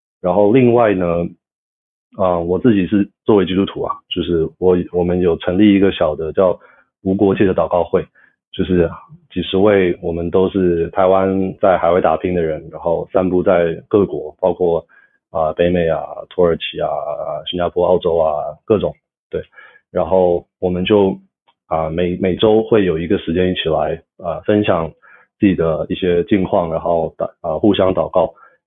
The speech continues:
那大家因为虽然在不同国家啦，但是我们遇到的这些问题其实蛮相似的，比如说签证，啊，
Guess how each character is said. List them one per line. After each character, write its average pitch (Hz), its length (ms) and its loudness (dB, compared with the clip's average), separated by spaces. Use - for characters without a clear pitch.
那 101 200 2
大 110 160 2
家 104 160 2
因 101 160 2
为 95 280 4
虽 - 160 4
然 110 160 2
在 113 140 2
不 110 100 0
同 90 180 0
国 80 200 -2
家 85 200 0
啦， 82 220 -2
但 98 120 2
是 92 380 0
我 92 100 -2
们 92 120 0
遇 107 100 6
到 101 160 2
的 87 160 0
这 87 140 -8
些 87 180 0
问 104 140 4
题 87 140 -4
其 78 140 -8
实 87 100 -2
蛮 78 220 -2
相 85 240 0
似 - 160 -8
的， 73 100 -10
比 85 120 -8
如 80 60 -4
说 85 140 -2
签 90 240 -2
证， 85 180 2
啊， 80 320 -4